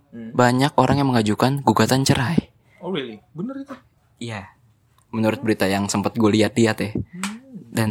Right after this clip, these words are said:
Speaker 2: berarti
Speaker 1: Oke.
Speaker 2: orang-orang tersebut juga, eh, sepertinya membutuhkan jodoh-jodoh baru.
Speaker 1: Waduh.
Speaker 2: Dan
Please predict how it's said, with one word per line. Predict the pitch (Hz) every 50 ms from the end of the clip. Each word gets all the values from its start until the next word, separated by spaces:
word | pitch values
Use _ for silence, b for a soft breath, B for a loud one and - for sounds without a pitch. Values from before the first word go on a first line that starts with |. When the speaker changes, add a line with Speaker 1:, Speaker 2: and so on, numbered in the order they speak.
| 101
Speaker 2:
berarti | 101 110 107 135 143 - 123 - 107 101 101 120
Speaker 1:
Oke. | - _ _ _ _ _ _ _ _ _ _ -
Speaker 2:
orang-orang | 143 143 143 147 151 147 151
tersebut | - 151 - 156 147 180 180
juga, | - 139 131 139 131 131 131 127 - _ _ _ _ _ _ _ _ _ _
eh, | - -
sepertinya | - - 120 143 151 160 180 196
membutuhkan | 202 180 156 156 160 - 151 143
jodoh-jodoh | 143 143 135 139 139 135 135 135 139 143 143
baru. | 131 123 107 104 107 113 107 98 - _ _ _ _ -
Speaker 1:
Waduh. | 131 123 117 117 113 _ _ _ _ _ _ _ _
Speaker 2:
Dan | - 120 127 127 127 127 127 131 139